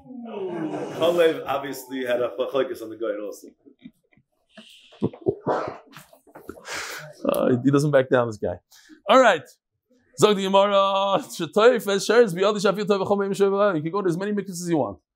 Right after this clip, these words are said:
Speaker 2: But also like tefillah. If you have that avera still in you, you ha-, you're holding on to the sheretz, there's no tefillah. Zrakim yadai. All you need to do, let go of the lizard.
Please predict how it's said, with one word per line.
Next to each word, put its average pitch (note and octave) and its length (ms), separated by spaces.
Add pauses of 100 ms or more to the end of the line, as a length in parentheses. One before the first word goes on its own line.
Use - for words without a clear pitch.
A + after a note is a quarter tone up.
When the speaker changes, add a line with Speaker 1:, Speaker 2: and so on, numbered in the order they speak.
(160)
Speaker 2:
But A2 140
also E3 240
like D3 140
tefillah. A#2 280 (640)
If B2+ 120
you C#3+ 80
have F3+ 140
that G3 100
avera E3 420
still D#3+ 420
in D#3+ 160
you, G3 320 (540)
you A#2+ 140
ha-, C#3+ 100
you're D#3 120
holding F#3 200
on F3 80
to D#3+ 60
the E3 60
sheretz, F#3+ 480
there's C3+ 140
no D#3+ 120
tefillah. B2 360 (200)
Zrakim C3+ 360
yadai. D3 560 (240)
All C#4+ 300
you E4 120
need D#4 160
to C#4 60
do, G#3+ 380 (480)
let E3 200
go G3+ 200
of F3 100
the D#3+ 80
lizard. A2+ 400